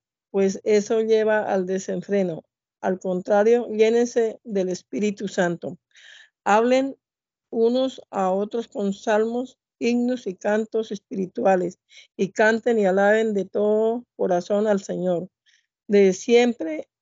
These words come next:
den siempre gracias a Dios, al Padre, por todas las cosas, en el nombre de nuestro Señor Jesucristo. Estén sujetos los unos a los otros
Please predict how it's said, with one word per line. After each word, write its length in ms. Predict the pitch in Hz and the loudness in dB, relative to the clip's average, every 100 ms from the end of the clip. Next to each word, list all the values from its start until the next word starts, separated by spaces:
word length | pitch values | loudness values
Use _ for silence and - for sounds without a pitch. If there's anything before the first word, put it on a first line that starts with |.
| _ | _
den 440 | - 214 247 269 | -2 6 6 6
siempre 420 | 269 277 247 240 233 | 0 -2 0 0 0
gracias 420 | 233 220 247 220 | 0 -2 -4 -4
a 120 | 196 | -4
Dios, 340 | 190 196 214 | -2 -2 -2
al 140 | 220 185 | -4 -6
Padre, 400 | - 202 220 233 | -2 0 0 -2
por 260 | - 185 | -4 -8
todas 240 | 160 214 214 | -2 0 2
las 180 | 190 - | 0 -4
cosas, 460 | 254 247 226 226 _ _ _ _ - | -10 -8 -4 -6 _ _ _ _ 0
en 120 | 214 | 2
el 160 | 190 190 | 4 4
nombre 340 | 202 214 220 | 2 2 2
de 100 | 214 | 2
nuestro 340 | 190 196 196 240 | 2 0 -2 -6
Señor 400 | 202 180 185 190 | -4 0 0 2
Jesucristo. 800 | 214 196 208 185 185 - - 190 _ _ _ _ _ _ _ _ _ _ _ _ _ _ _ _ _ | 0 -2 -6 -2 -2 -4 -16 -20 _ _ _ _ _ _ _ _ _ _ _ _ _ _ _ _ _
Estén 500 | 247 208 - 240 254 | 2 2 4 4 4
sujetos 560 | 247 269 247 233 240 233 | 2 2 2 2 0 0
los 220 | 208 190 | -2 -2
unos 300 | 220 233 226 | -2 -2 -2
a 40 | |
los 240 | 185 175 202 | -2 -2 -2
otros 320 | 208 247 | -4 -4